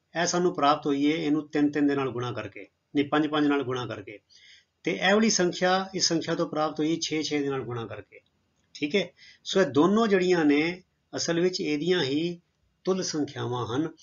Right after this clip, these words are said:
ਇਸ ਕਰਕੇ ਇਹ ਦੋਨੋਂ ਸੰਖਿਆਵਾਂ ਇੱਕੋ ਹੀ ਸੰਖਿਆ ਨੂੰ ਦਰਸਾਉਂਦੀਆਂ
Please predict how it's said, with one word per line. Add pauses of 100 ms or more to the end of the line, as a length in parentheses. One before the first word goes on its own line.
(280)
ਇਸ
ਕਰਕੇ (460)
ਇਹ
ਦੋਨੋਂ
ਸੰਖਿਆਵਾਂ
ਇੱਕੋ
ਹੀ
ਸੰਖਿਆ
ਨੂੰ
ਦਰਸਾਉਂਦੀਆਂ